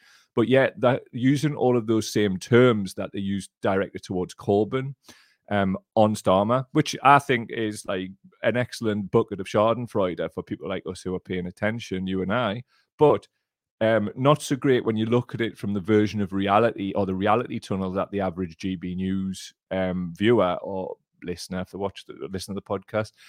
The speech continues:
um, are, are spitting out. I mean, a lot of it is, like, straight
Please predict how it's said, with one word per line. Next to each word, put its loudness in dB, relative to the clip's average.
um, 4
are, 2
are 2
spitting -4
out. -2
I -2
mean, 4
a 4
lot 6
of 4
it 6
is, 0
like, -2
straight -2